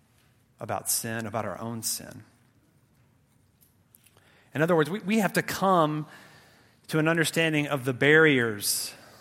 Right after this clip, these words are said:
of that fellowship with him. And so John, he, he deals with several claims about sin here, uh, mistaken views that,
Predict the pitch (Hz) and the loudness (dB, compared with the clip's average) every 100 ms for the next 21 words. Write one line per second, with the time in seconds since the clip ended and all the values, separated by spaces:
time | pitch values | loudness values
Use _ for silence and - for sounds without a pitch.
0 | - _ _ _ - 120 120 - 139 127 | -20 _ _ _ -8 -2 -4 -2 0 0
1 | 120 - 113 101 - - 92 92 - _ | 0 -4 -8 -10 -14 -14 -14 -14 -20 _
2 | _ _ _ _ _ _ _ _ - _ | _ _ _ _ _ _ _ _ -20 _
3 | - - - _ _ _ - - 143 143 | -20 -20 -20 _ _ _ -8 -4 -2 2
4 | 160 160 151 160 160 - _ - 147 143 | 4 4 4 0 -4 -14 _ -4 0 4
5 | 185 160 151 143 - - 170 160 147 - | 4 4 0 -2 -6 0 0 2 -2 0
6 | 196 226 139 117 117 - - - - - | 0 2 2 -2 -6 -6 -8 -14 -20 -18
7 | - 117 139 160 - - 127 113 110 117 | -6 0 4 4 2 0 0 -4 -4 -4
8 | 104 123 131 120 113 123 - 180 180 180 | -2 -2 -6 -6 -4 -2 0 2 2 0
9 | 165 147 160 170 175 - 131 | -2 0 0 0 -2 -2 -4